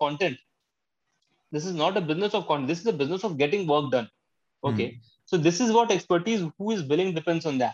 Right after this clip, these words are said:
Speaker 1: तो दोनों बहुत अलग-अलग चीजें हैं। वो होता है, obviously वो होता है।
Speaker 2: बिल्कुल।
Speaker 1: That will happen, that is, that happens and that, that will continue to happen। वो होगा।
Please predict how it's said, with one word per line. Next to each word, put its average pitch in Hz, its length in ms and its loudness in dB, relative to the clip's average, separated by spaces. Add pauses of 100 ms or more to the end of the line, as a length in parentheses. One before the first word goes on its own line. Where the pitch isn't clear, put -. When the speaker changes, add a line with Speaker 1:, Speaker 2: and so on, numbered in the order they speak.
(580)
Speaker 1:
तो 196 60 -6
दोनों 208 320 0
बहुत 220 200 2
अलग-अलग 190 420 2
चीजें 117 300 -8
हैं। 113 80 -6
वो 202 120 2
होता 220 240 4
है, 123 120 0
obviously 180 380 -2
वो 127 80 -2
होता 113 220 -6
है। 113 100 -14 (1800)
Speaker 2:
बिल्कुल। 104 540 -10
Speaker 1:
That 170 180 2
will 196 140 6
happen, 196 260 4
that 185 240 4
is, 226 60 4
that 185 220 2
happens 185 360 2
and 233 80 -4
that, 220 140 4
that 185 340 -6
will 196 220 -12
continue 202 300 2
to 170 100 2
happen। 127 300 2
वो 139 120 -2
होगा। 139 300 0